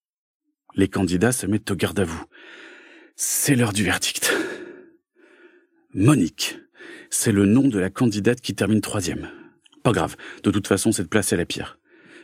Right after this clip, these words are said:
Puis, le nom du deuxième gagnant retentit.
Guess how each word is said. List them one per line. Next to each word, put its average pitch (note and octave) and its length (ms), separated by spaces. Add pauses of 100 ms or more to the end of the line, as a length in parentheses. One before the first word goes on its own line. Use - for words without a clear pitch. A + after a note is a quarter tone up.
Puis, - 240 (480)
le F#2 240
nom A#2+ 260
du G2+ 160
deuxième G2 460
gagnant A2+ 500
retentit. B2 580